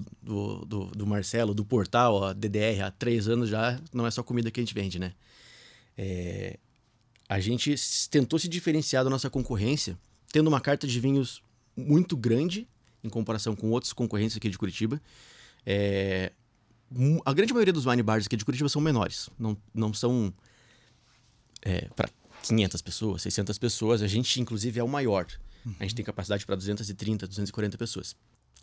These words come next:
Speaker 1: Tem uma adega com cento e cinquenta rótulos de vinho diferentes, mas o nosso grande diferencial que fez a gente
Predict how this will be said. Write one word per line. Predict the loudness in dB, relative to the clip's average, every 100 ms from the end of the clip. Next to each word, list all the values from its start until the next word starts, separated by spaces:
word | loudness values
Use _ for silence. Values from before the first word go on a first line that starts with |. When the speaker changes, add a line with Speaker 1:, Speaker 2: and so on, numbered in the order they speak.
| 0
Speaker 1:
Tem | 2
uma | 4
adega | 2 0
com | 0 0
cento | 0
e | 0
cinquenta | 0 0 0
rótulos | 0 0 -2
de |
vinho | 0 0 -2 _ -14
diferentes, | -8 -2 0 0 -4 -10 -18 -20 -20 -18 -2
mas | 0 2
o |
nosso | 2 2
grande | 4 4
diferencial | 4 4 4 4 2 0
que | -2
fez | -4 0
a |
gente | 0 0 -2